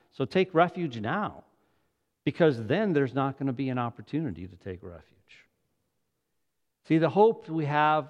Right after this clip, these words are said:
of Christmas, of peace on earth, is also a victorious hope, a great one when the Messiah will reign over all the earth. Revelation nineteen eleven and following says this,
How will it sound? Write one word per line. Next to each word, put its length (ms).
of 100
Christmas, 600
of 180
peace 300
on 120
earth, 280
is 100
also 360
a 40
victorious 840
hope, 360
a 60
great 400
one 260
when 100
the 80
Messiah 520
will 160
reign 260
over 240
all 160
the 160
earth. 320
Revelation 600
nineteen 760
eleven 380
and 160
following 560
says 380
this, 420